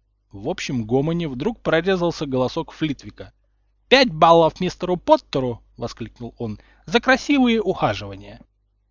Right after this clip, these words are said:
«Пять баллов мистеру Поттеру!» подхватила Спраут. «За прополку в пятой теплице!» «Пять баллов мистеру Поттеру!»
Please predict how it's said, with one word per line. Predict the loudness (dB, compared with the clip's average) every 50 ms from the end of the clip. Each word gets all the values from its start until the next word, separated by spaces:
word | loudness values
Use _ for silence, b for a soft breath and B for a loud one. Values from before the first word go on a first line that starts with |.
| _ _
«Пять | 4 4 4 4
баллов | 4 6 6 8 8 6 4 2 0
мистеру | -4 -4 -4 -6 -6 -6
Поттеру!» | -6 -6 -8 -10 -10 -4 -4 -2 -2 -2 -4
подхватила | _ -8 -8 -8 -8 -10 -10 -10 -12 -12 -12 -14
Спраут. | -14 -12 -10 -10 -10 -10 -12 -12
«За | -2 -2 0 2
прополку | 2 2 0 4 4 4 4 4 2 -2
в | -2 0
пятой | -2 -2 0 0 -4 -4
теплице!» | -6 -6 -4 -4 -4 -4 -6 -10 -18 -20 -20 _ _ _ _ _ _ _ _ _ _ _ _ _ 0
«Пять | 2 2 2 6
баллов | 8 10 10 12 10 8 6 4 0
мистеру | -2 -2 -2 -2 -2 -2 -2 -2
Поттеру!» | 0 -2 -2 -2 -2 _ -8 -6 -6 -6 -8